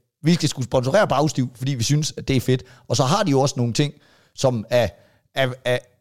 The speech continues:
altså, som, som folk måske ikke er opmærksom på. Det var jeg, vi i hvert fald ikke opmærksom på,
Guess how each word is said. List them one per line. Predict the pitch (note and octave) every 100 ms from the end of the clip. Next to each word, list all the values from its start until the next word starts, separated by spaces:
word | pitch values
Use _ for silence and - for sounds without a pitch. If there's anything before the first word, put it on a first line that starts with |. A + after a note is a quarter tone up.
| _ -
altså, | A#2 A2+ G2+
som, | F#2+ C3+ C3 A#2+
som | A2 C3
folk | A#2+ E3
måske | F#3 F3
ikke | C4+
er | F3+
opmærksom | C3 B2 A#2+
på. | B2+
Det | F#3
var | F3+
jeg, | G3 F3+
vi | A3+
i |
hvert | G3+ B2+
fald | C3
ikke | C3+
opmærksom | A#2+ A#2 A#2+ A2
på, | G#2